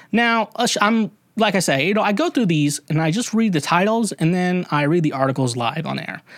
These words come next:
That's how I, I like to do it. Um, for me, I've worked a lot of customer service jobs.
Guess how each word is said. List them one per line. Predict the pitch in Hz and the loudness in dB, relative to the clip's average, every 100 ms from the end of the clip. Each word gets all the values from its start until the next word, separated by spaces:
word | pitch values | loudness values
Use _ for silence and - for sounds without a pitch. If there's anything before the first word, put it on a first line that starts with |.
| - | -6
That's | 160 156 | -2 0
how | 170 147 | 2 2
I, | 143 - - | -2 -6 -6
I | |
like | 160 135 | -4 -4
to | - | -6
do | 120 | -8
it. | 113 - - - - - | -8 -14 -20 -20 -12 -2
Um, | 175 175 165 165 _ _ _ _ _ _ _ _ | 0 0 0 -4 _ _ _ _ _ _ _ _
for | - | 0
me, | 208 254 311 | 2 2 2
I've | 226 233 | 0 2
worked | 226 208 | 2 2
a | |
lot | 170 160 | 2 2
of | 156 | 0
customer | 147 139 | 0 0
service | - 147 156 | 0 0 0
jobs. | 180 170 175 - | 0 2 0 -4